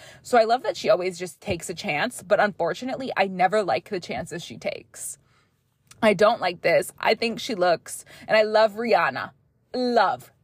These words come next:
That is, that is Queenie, okay? But she looks like an egg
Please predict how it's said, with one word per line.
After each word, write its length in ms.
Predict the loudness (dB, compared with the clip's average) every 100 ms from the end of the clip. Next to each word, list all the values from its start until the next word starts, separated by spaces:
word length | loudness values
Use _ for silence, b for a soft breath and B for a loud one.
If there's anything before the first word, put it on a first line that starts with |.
| _
That 140 | 0
is, 300 | 0 -6 -16 _ _
that 160 | -2 -2
is 120 | -4
Queenie, 460 | -4 -4 -6 -8
okay? 400 | -4 0 2 2 B B B B _ -16 -12 2
But 600 | 4 6 4 2 -4 -18 _ _ _ _
she 160 | -8 -4
looks 240 | -2 2
like 160 | 2 2
an 80 | 0
egg 460 | 0 2 0 -4